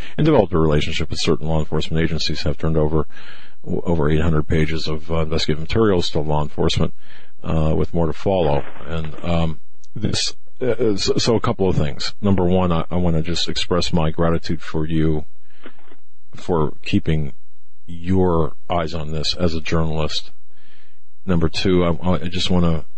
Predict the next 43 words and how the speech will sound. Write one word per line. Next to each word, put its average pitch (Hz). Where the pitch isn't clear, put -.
you 98
know, 85
s-, -
just 90
tell 92
you 80
how 82
deeply, 80
um, 78
uh, 82
touched 110
I 80
am, 82
and 80
we 104
are, 80
uh, -
sorry 104
we 76
are 82
that, 82
that 82
you 85
had 82
experienced 80
what 78
you 78
experienced. 82
But 98
thirdly, 98
and, 85
uh, 85
most 87
importantly, 87
I -
wanna 85
thank 90
you 92
for 85
talking 82
about 76
this 80
today -